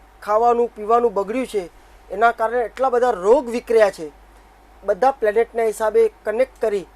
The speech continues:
અને તમને કહેવા માટે મને આ ત્રણ ચાર આ લાગી જશે ટોક શો, પણ છતાં બી તમે પૂછ્યું તો આપણે કહીએ કે જ્યોતિષને સંલગ્ન ઘણા પ્રકારના રોગ આપણે આગાહી કરી શકીએ છીએ અને એના માટે આપણે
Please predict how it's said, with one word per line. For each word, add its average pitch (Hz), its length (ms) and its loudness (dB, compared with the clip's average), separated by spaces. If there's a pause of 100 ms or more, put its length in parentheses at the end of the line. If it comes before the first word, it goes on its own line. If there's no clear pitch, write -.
(160)
અને 196 120 -4
તમને 214 240 -2
કહેવા 220 280 4
માટે 226 280 0
મને 214 220 -2
આ 226 80 2
ત્રણ 233 300 -4
ચાર 247 400 -2 (280)
આ 214 80 0
લાગી 202 240 -2
જશે 196 220 -10
ટોક 180 260 -6
શો, 160 140 -12 (600)
પણ 196 100 -6 (120)
છતાં 247 220 -2
બી 254 80 -10
તમે 240 160 0
પૂછ્યું 233 400 -10
તો 226 80 -8
આપણે 220 160 -10
કહીએ 247 240 -10
કે - 0 - (260)
જ્યોતિષને 247 540 -4
સંલગ્ન 240 600 -2 (800)
ઘણા 247 280 6
પ્રકારના 226 520 0
રોગ 214 300 0 (420)
આપણે 214 220 -2
આગાહી 202 440 0
કરી 214 240 -4
શકીએ 208 380 -12
છીએ 233 240 -12 (600)
અને 233 220 2 (120)
એના 254 240 4
માટે 240 260 2
આપણે 240 260 0